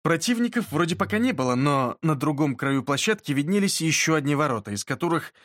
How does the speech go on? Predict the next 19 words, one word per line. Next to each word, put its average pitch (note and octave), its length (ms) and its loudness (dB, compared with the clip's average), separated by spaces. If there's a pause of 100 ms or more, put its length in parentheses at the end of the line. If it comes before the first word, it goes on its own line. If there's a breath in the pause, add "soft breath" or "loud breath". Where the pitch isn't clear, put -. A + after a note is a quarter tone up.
(100)
мог B3 220 -2
появиться D#3+ 440 2
кто C#3+ 200 -6
угодно. G#2 500 -6 (500)
Колючая C3+ 400 0
проволока C#3 440 -2
по C3 140 -2
периметру C3+ 600 0 (140 soft breath)
и F#3+ 80 -2
защищающее D3 760 2
зрителей C3+ 420 0
ограждение B2+ 760 0 (200)
на F#3 140 4
высоту E3 360 2
до D3 120 2
трех-четырех D3 680 0
метров B2+ 340 -2
намекали, G3 420 2
что E3+ 440 0